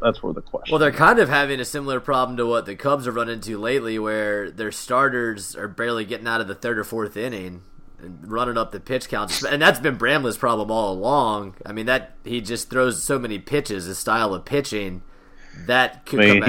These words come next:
Speaker 1: he,
Speaker 2: to bite
Speaker 1: he
Speaker 2: him.
Speaker 1: can't get it. He can't get past the sixth inning. Is Bra-, is Brady's problem.
Speaker 2: If he gets to the sixth, he's gotten a lot of probably
Speaker 1: Yeah.
Speaker 2: flyouts and groundouts.
Speaker 1: I think he's made it to the seventh once.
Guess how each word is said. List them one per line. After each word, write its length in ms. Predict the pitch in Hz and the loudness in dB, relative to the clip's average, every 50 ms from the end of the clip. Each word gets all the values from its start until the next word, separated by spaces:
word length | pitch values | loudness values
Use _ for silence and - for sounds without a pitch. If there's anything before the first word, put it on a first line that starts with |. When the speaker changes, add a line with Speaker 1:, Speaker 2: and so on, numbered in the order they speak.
| 123 - | 6 4
Speaker 1:
he, 80 | - | 4
Speaker 2:
to 60 | - - | -4 0
bite 220 | 101 107 104 - | 0 0 4 8
Speaker 1:
he 80 | 131 127 | 8 8
Speaker 2:
him. 80 | 101 87 | 8 6
Speaker 1:
can't 360 | - 123 117 113 107 92 104 101 | 6 6 8 6 6 4 4 6
get 160 | 110 104 104 | 6 8 6
it. 100 | 107 - | 6 4
He 160 | 110 113 107 | 2 -2 -2
can't 240 | 98 - 113 101 87 | 0 0 0 0 0
get 180 | 90 - - | -2 -6 -4
past 280 | - 104 80 71 - - | -2 -2 0 0 -2 -4
the 40 | - | -6
sixth 340 | - - - - - - - | -6 -8 -8 -8 -10 -12 -12
inning. 260 | 62 62 - - - - - - - _ _ - | -12 -12 -14 -14 -20 -20 -20 -20 -20 _ _ -14
Is 140 | - 101 | -12 -12
Bra-, 160 | - - - - - - - - | -12 -12 -14 -14 -14 -16 -14 -12
is 120 | 110 113 | -12 -10
Brady's 340 | - - 73 76 67 67 - | -6 -4 -2 -2 -2 -4 -8
problem. 300 | - - 69 65 - - | -10 -8 -6 -4 -2 0
Speaker 2:
If 60 | - | 2
he 80 | 151 202 | 4 8
gets 180 | 220 233 202 - | 10 10 10 8
to 80 | 196 190 | 6 4
the 120 | 143 123 | 4 2
sixth, 480 | - - - 175 185 165 135 - - 147 | -2 0 2 4 4 4 4 2 -2 -4
he's 140 | 135 123 | -2 2
gotten 260 | 123 143 139 135 127 117 | 4 6 6 4 4 2
a 40 | |
lot 280 | 113 117 123 127 123 120 | 2 6 6 6 6 6
of 240 | 117 107 90 80 - - _ _ - - - | 4 -2 -4 -8 -16 -20 _ _ -20 -12 -4
probably 400 | - 143 139 131 123 - 110 101 | 0 0 2 2 0 -2 -4 -8
Speaker 1:
Yeah. 40 | - | -8
Speaker 2:
flyouts 680 | - 131 127 127 131 127 120 117 110 107 101 - - 104 | -4 0 4 6 6 6 4 2 0 0 -2 -4 -6 -10
and 120 | 101 95 | -10 -8
groundouts. 360 | 101 107 117 117 110 101 95 | -4 -4 -2 -2 -4 -2 0
Speaker 1:
I 40 | 92 | 4
think 140 | 147 151 139 | 4 4 4
he's 160 | 139 117 113 | 4 0 4
made 140 | 123 127 113 | 4 4 4
it 60 | - | 4
to 40 | 107 107 | 2 0
the 60 | 98 | -2
seventh 400 | - - - 120 117 110 101 - | 0 6 8 8 8 6 4 -4
once. 600 | 98 95 101 110 123 127 - - - - - - | -2 0 2 2 2 2 0 -2 -8 -12 -12 -12